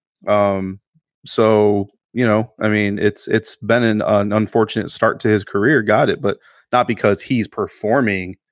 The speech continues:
less. You know what I mean? And then you have Sean Murphy Bunting. And then you have Jamel Dean, who, again, is playing very limited due to injuries and, and all that stuff. But what we've seen, he looks like a very solid third-round draft pick, if not better.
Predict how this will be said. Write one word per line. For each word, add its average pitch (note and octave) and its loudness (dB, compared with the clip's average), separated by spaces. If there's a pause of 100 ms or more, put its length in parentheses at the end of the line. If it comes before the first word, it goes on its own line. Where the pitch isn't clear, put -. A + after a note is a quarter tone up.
(500)
less. - -6
You G#2 -4
know G#2 0
what G2+ 0
I G2 0
mean? G2+ -2 (640)
And A#2 2
then A#2+ 2
you A#2 2
have A2+ 0
Sean A2+ 0
Murphy A#2+ 2
Bunting. A2 -2 (760)
And C3 0
then B2 2
you C3+ 2
have C3+ 0
Jamel A#2 0
Dean, A2 0
who, G#2 -2 (180)
again, G2+ -6
is F#2+ -8
playing G#2 -2
very G#2+ 0
limited A2 0
due G#2+ 0
to G#2 -2
injuries G#2+ -2
and, G#2 -6
and G#2 -6
all G#2 0
that G#2 -2
stuff. G#2 -2 (360)
But G#2+ 0
what G#2 0
we've G#2+ -4
seen, D3 0 (640)
he C3+ 0
looks A#2+ 0
like B2+ 0
a A2+ 2
very A2+ 0
solid A2 0
third-round A2 0
draft G2+ 0
pick, G#2 0 (340)
if A#2 -2
not G#2+ 0
better. G#2+ -2